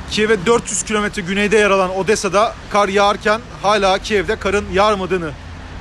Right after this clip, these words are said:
e, söylemiştim. Bununla ilgili bir fotoğraf paylaşmıştım. Bugün çok şükür, e, Kiev'de de ilk kar yağdı. Şu an şehrin eski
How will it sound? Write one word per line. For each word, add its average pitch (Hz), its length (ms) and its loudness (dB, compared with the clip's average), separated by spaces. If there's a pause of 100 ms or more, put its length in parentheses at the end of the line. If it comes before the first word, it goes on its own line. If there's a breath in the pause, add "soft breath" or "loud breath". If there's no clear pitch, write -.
(120)
e, 151 100 0
söylemiştim. 190 640 0
Bununla 196 140 0
ilgili 208 180 0
bir 202 60 -2
fotoğraf 196 420 0
paylaşmıştım. 160 600 -2 (1160)
Bugün 208 240 -4 (160)
çok 240 240 2
şükür, - 300 -4 (1000)
e, 165 160 2
Kiev'de 185 520 2
de 226 200 2
ilk 226 180 -4
kar 208 180 2
yağdı. 185 440 2 (1600)
Şu - 340 0
an 247 200 4 (1900 loud breath)
şehrin 220 460 -2
eski 226 540 0